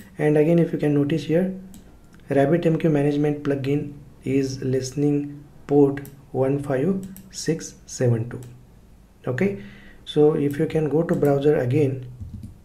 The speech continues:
and if you can just type here localhost followed by colon and then one five six seven two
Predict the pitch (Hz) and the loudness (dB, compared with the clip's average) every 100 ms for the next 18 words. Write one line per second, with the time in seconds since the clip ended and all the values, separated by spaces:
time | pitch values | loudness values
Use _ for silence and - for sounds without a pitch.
0 | - - - - - - - - - - | -20 -20 -20 -20 -16 -16 -18 -20 -20 -14
1 | - 120 120 120 123 127 135 127 143 - | -6 -4 -2 -2 -4 -4 -2 -2 -4 -2
2 | 139 143 - 147 135 - - - - - | -2 -2 0 2 2 -2 -14 -20 -18 -8
3 | 127 123 123 135 139 135 - - - - | -2 0 0 2 4 4 0 -8 -14 -18
4 | - - - - - - - - - - | -20 -20 -20 -20 -20 -20 -20 -20 -20 -20
5 | - - - - - - - - - 135 | -20 -20 -20 -20 -20 -20 -20 -12 -2 2
6 | 131 127 127 123 151 151 156 160 - - | 2 2 0 2 4 6 6 0 -4 -14
7 | - 127 135 156 165 - - 131 139 139 | -8 -2 0 0 -2 -8 -6 -2 -2 -4
8 | 143 131 190 190 - - - - - - | -2 0 0 -2 -8 -20 -20 -20 -6 -4
9 | 147 - 135 131 131 127 202 196 | -4 -4 -2 -2 -2 0 0 0